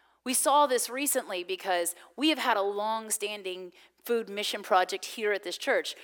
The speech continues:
You may know it as Grace Grocery. And Grace Grocery before the pandemic was, was so dynamic for several reasons. The first is that on Monday afternoons, they figured out a distribution style that preserved dignity.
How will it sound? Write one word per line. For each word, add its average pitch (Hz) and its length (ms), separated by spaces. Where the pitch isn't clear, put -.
You 202 160
may 202 200
know 180 220
it 185 100
as 185 180
Grace 165 280
Grocery. - 480
And 202 140
Grace 269 280
Grocery 254 420
before 196 260
the 208 80
pandemic 190 560
was, 175 140
was 180 80
so 285 260
dynamic 202 540
for 180 180
several 196 360
reasons. 165 500
The 208 80
first 330 420
is 180 220
that 185 160
on 180 160
Monday 262 320
afternoons, 214 560
they 190 80
figured 269 320
out 233 120
a 220 60
distribution 208 600
style 175 320
that 170 160
preserved 190 580
dignity. 170 440